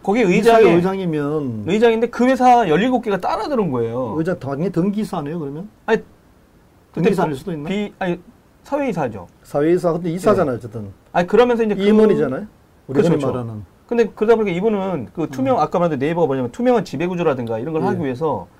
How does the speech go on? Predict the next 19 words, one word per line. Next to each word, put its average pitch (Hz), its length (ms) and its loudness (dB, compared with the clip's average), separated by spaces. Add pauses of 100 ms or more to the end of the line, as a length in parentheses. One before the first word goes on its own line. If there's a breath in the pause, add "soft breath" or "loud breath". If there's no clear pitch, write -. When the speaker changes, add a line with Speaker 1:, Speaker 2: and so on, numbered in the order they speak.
(300 soft breath)
Speaker 1:
친인척이 262 400 -2
아니라 113 640 -4
Speaker 2:
예. 117 260 -6
Speaker 1:
사회에 233 300 4
명망 185 400 -2
있는 185 300 -4
분한테 156 300 -4
우리 135 180 -6
회사의 147 520 -6
이사회 123 220 -4
의장 147 480 -6
하는 156 220 -6
이런 156 200 -4
노력을 165 300 -4
해왔는데 156 520 -2
Speaker 2:
예. 110 120 -8 (580 soft breath)
Speaker 1:
이분이 240 360 2
그냥 226 180 -2
덩달아 147 840 -2